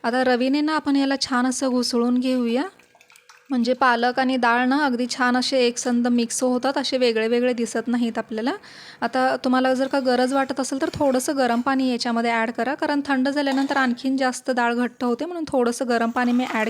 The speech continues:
केलेलं आहे. आणि आहे तसंच कुकर मी गॅसवरती ठेवलेला आहे गरम होण्यासाठी. इथं फोडणीची तयारी करत आहे. तेलामध्ये मोहरी आणि जिऱ्याची फोडणी दिलेली आहे, लसूण ठेचून टाकलेलं आहे त्यामध्ये मी.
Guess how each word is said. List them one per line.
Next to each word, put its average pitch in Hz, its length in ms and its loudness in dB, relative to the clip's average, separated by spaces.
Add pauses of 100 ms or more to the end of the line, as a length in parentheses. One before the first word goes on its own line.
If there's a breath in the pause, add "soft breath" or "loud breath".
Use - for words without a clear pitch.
केलेलं 233 300 0
आहे. 254 180 -2 (580 loud breath)
आणि 254 200 2 (160)
आहे 247 320 0
तसंच 302 260 -2
कुकर 269 300 0
मी 269 100 2
गॅसवरती 247 560 -2
ठेवलेला 240 460 0
आहे 233 180 0
गरम 233 280 -2
होण्यासाठी. 240 480 -2
इथं 330 140 -4
फोडणीची 240 560 0
तयारी 233 240 0
करत 226 360 -4
आहे. 247 240 -2 (540 loud breath)
तेलामध्ये 247 560 2
मोहरी 240 380 2
आणि 240 200 2
जिऱ्याची 226 400 0
फोडणी 240 360 2
दिलेली 247 320 -2
आहे, 277 260 -2
लसूण 247 300 0
ठेचून 240 380 0
टाकलेलं 220 420 -4
आहे 220 140 -4
त्यामध्ये 220 440 -4
मी. 247 100 0